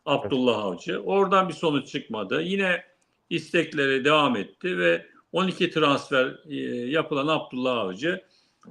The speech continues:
Speaker 1: e, takım bu transferlere rağmen geriye gidince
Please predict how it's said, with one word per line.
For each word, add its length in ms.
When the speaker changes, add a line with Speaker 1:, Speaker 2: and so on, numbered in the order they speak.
Speaker 1:
e, 380
takım 520
bu 280
transferlere 680
rağmen 400
geriye 320
gidince 600